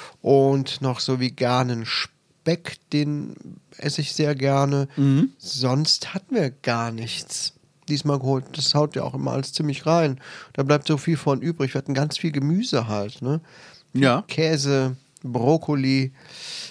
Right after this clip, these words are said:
Speaker 1: Ähm,
Speaker 2: Habt ihr auch zu viel
Speaker 1: Pilze.
Speaker 2: Raclette-Käse gekauft?
Speaker 1: Wir kaufen keinen Raclette-Käse. Wir kaufen einfach so Streukäse,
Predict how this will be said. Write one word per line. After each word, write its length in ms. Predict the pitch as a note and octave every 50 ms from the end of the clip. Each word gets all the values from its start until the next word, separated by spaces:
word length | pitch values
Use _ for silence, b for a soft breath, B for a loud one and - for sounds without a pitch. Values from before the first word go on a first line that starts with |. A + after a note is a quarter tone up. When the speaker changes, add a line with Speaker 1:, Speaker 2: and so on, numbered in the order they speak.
| B B -
Speaker 1:
Ähm, 360 | A2+ A#2 A2 A2 G#2+ A2 G#2+
Speaker 2:
Habt 140 | D3 - -
ihr 80 | D#3+ E3+
auch 80 | F3
zu 140 | - - E3
viel 180 | - - E3+ F#3
Speaker 1:
Pilze. 120 | F3+ G#3
Speaker 2:
Raclette-Käse 560 | A3+ - - A3 C#3+ C3 - A3+ A3 G3+ G#3+
gekauft? 500 | G#3 G3 - G#3+ G3 A#3 C#4+ - - - _ _ _ _ B B B B B B B B B
Speaker 1:
Wir 180 | - B2 B2 A2+
kaufen 320 | - - A2+ G#2+ - G#2
keinen 200 | F#2+ G#2 G2+ G#2 G2
Raclette-Käse. 680 | G#2 G#2 - - A2+ A2+ - - - G#2+ G#2+ A2 A2 A#2
Wir 60 | C3
kaufen 300 | C3 D3 D#3 D3+ - D3
einfach 240 | C#3 C3+ B2+ C#3 B2+
so 100 | - A#2+
Streukäse, 880 | A2 - - - B2 C3 C3+ - - A#2+ A#2 A#2 A2+ A2+ - A#2+ A#2